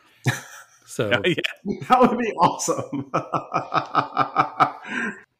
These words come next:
Speaker 2: Yeah, I totally see that happen.
Speaker 3: We're, I, I, I think we've now crossed that corner where we're now officially old and we're just, like,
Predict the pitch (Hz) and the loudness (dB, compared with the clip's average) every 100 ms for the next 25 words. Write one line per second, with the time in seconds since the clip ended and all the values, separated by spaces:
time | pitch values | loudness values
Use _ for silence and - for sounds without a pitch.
0 | _ - 101 95 113 - 110 104 101 98 | _ -4 0 2 0 2 0 2 -2 0
1 | 98 - 101 95 95 98 _ _ _ - | -2 0 0 0 -6 -10 _ _ _ -2
2 | 151 151 165 185 180 185 185 196 240 233 | 0 2 0 2 2 4 2 2 0 0
3 | 165 165 175 170 160 156 156 - 143 143 | 2 2 2 2 0 0 -2 0 2 2
4 | 151 143 131 127 123 127 127 139 135 123 | 4 4 4 4 4 2 2 0 2 0
5 | 120 120 127 127 110 110 107 110 - - | 2 2 2 2 0 -2 -2 -6 -8 -6
6 | 113 104 104 | -2 -2 -4